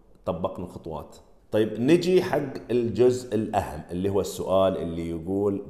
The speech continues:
"بو محمد، في إيش راح يختبروننا؟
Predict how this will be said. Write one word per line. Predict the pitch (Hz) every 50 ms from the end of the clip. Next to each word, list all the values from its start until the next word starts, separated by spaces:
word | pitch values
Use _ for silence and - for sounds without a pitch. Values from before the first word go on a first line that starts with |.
| - - 80
"بو | 90 87
محمد، | 87 87 - - 101 101 101 101 101 104 101 101 - - - - - - - - _ - - _ - - - - - - - - _ - -
في | - - 110 110 - 107
إيش | 117 127 123 127 - 104
راح | 101 95
يختبروننا؟ | - - - - 92 80 80 80 80 73 71 65 64 60